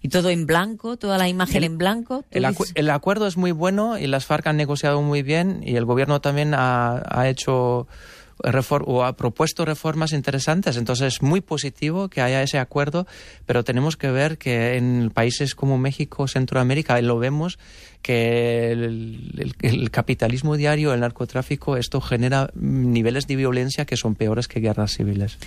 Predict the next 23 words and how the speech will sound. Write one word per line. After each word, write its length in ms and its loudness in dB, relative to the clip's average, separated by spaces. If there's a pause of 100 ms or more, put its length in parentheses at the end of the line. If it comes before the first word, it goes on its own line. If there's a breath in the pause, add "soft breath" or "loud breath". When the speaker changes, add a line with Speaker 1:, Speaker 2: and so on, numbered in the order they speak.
(420 loud breath)
Speaker 1:
Raúl 280 4
Celi, 220 0
que 100 -2
és 80 -2
a 80 2
Barcelona, 560 0
perquè 480 2
aquesta 320 0
tarda 240 2
a 60 2
les 100 -2
set 160 0
a 80 4
l'Espai 260 -2
Contrabando 460 0
es 80 -8
presenta 540 2 (360 loud breath)
aquest 300 0
llibre, 320 -2
Continuar 680 0
o 120 0
Ruptura, 640 0 (400 loud breath)
i 500 0